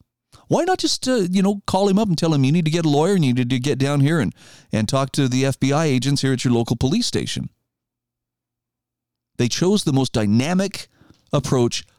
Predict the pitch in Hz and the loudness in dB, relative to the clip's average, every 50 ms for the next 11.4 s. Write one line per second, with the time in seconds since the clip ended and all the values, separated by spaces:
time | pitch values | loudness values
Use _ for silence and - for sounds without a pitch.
0 | _ - - - 139 127 120 - - 92 - 69 - - _ _ _ _ _ _ | _ -16 -6 -4 -2 -2 -2 -2 -4 -6 -8 -10 -12 -14 _ _ _ _ _ _
1 | _ _ _ _ _ _ - - - - 151 151 139 135 135 135 123 107 101 123 | _ _ _ _ _ _ -20 -20 -4 0 0 2 2 2 2 2 0 -2 -2 0
2 | 151 214 226 214 196 180 170 160 156 143 151 139 127 160 135 127 123 117 123 147 | 2 2 2 4 4 2 2 2 0 0 -2 -2 0 0 0 2 2 2 2 2
3 | - 135 139 156 165 185 185 139 165 165 - 175 160 180 190 196 - - 110 104 | 2 0 0 0 0 0 0 0 0 -2 -2 -2 0 2 2 2 2 0 0 0
4 | 110 95 113 113 110 - 139 135 123 117 180 208 165 113 123 135 - - - - | 0 0 0 -2 -2 -2 -2 -2 0 2 2 2 2 0 -2 -4 -6 -10 -20 -20
5 | - _ _ _ _ _ _ _ _ 175 208 269 294 202 127 92 87 92 117 - | -20 _ _ _ _ _ _ _ _ -2 0 2 2 2 2 2 -2 -2 -4 -6
6 | _ _ _ _ 123 120 117 104 117 131 123 - - - - - - - 156 143 | _ _ _ _ -2 0 0 0 0 -2 -2 -2 -4 -6 -8 -8 -4 -4 -4 -2
7 | - - - - - 185 202 220 254 254 214 170 - - 120 127 117 113 101 113 | -2 -2 -2 -2 -2 0 0 0 0 0 0 0 -2 -2 -2 -2 0 0 0 0
8 | 110 98 98 87 82 - - - - - - - - - _ _ _ _ _ _ | 0 0 -2 -4 -6 -6 -8 -10 -10 -8 -8 -10 -10 -12 _ _ _ _ _ _
9 | _ _ _ _ _ _ _ _ _ 131 127 127 120 147 220 202 - - - - | _ _ _ _ _ _ _ _ _ -2 0 2 2 2 2 0 -2 -2 -2 -2
10 | 101 101 - - - 117 107 104 101 - - - 123 117 110 107 101 117 107 104 | -2 -2 -4 -2 0 2 2 2 0 -2 -4 -2 0 0 2 2 2 0 0 0
11 | 131 156 165 156 139 147 143 - | 0 2 2 2 2 0 -2 -6